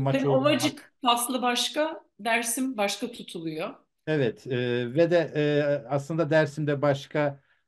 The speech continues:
Speaker 2: e, kendisine sosyalistim diyen, komünistim diyen belediye başkanları da oldu. E, onların partilerin adında komünist olmadığı için Maçoğlu'na,
Speaker 1: <laughs>
Speaker 2: e, şey oldu bu,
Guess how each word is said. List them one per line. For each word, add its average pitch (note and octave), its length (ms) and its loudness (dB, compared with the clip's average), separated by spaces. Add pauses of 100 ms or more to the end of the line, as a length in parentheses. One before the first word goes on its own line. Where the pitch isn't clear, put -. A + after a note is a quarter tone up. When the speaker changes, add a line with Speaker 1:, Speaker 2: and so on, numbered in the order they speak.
Speaker 2:
e, A#2+ 120 -6
kendisine C3+ 560 0
sosyalistim B2+ 920 -2
diyen, A#2+ 420 0
komünistim A#2 640 -4
diyen A2+ 320 2
belediye A2+ 360 0
başkanları A2+ 640 0
da A2 60 2
oldu. F#2+ 600 -2 (280)
E, A#2 80 -10
onların B2+ 520 2
partilerin A#2+ 480 0
adında A#2 340 -2
komünist A#2 400 -4
olmadığı B2 320 -2
için G#2 420 -6 (320)
Maçoğlu'na, C3+ 800 4
Speaker 1:
<laughs> A2 360 4
Speaker 2:
e, G2+ 40 0
şey C#3+ 340 2
oldu A#2 280 2
bu, G#2 220 -2